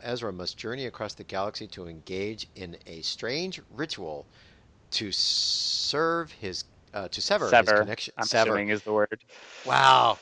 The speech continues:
Speaker 1: yeah.
Speaker 2: It's okay.
Speaker 1: Uh, sever. Late, guys. Just hungry. Um,
Speaker 2: <laughs>
Speaker 1: it's like,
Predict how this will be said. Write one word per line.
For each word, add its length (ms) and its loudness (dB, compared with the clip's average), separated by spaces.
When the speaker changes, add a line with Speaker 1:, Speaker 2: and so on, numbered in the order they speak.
Speaker 1:
yeah. 380 4
Speaker 2:
It's 100 -6
okay. 320 10
Speaker 1:
Uh, 20 -16
sever. 460 -4
Late, 260 -6
guys. 340 -6
Just 140 -14
hungry. 420 -8
Um, 560 0
Speaker 2:
<laughs> 760 -20
Speaker 1:
it's 140 -16
like, 180 -2